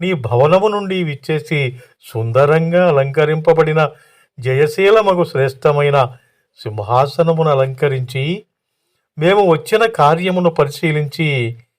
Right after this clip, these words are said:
మా కోరికను అనుగ్రహించండి" అంటూ గోదాదేవి గోపబాలికలు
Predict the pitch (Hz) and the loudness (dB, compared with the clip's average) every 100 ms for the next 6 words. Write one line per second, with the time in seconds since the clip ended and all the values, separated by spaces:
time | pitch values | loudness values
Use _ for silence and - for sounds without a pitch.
0 | _ _ _ - 113 117 113 - 123 123 | _ _ _ -10 -6 -6 -6 -6 -2 0
1 | 151 175 180 165 151 151 170 - _ _ | -2 0 2 4 2 2 0 -4 _ _
2 | _ - 110 110 107 151 147 147 143 143 | _ -14 -10 -8 -2 -2 0 -4 -2 -2
3 | 131 131 123 117 165 214 - _ _ _ | 0 0 0 2 0 0 -4 _ _ _
4 | _ - 113 113 127 127 127 127 190 233 | _ -8 -6 -2 0 0 -2 -4 -6 -8
5 | _ _ _ _ 113 110 113 113 107 107 | _ _ _ _ -8 -4 -2 -2 -4 -6
6 | 127 147 131 123 131 | -4 -2 -2 -2 -4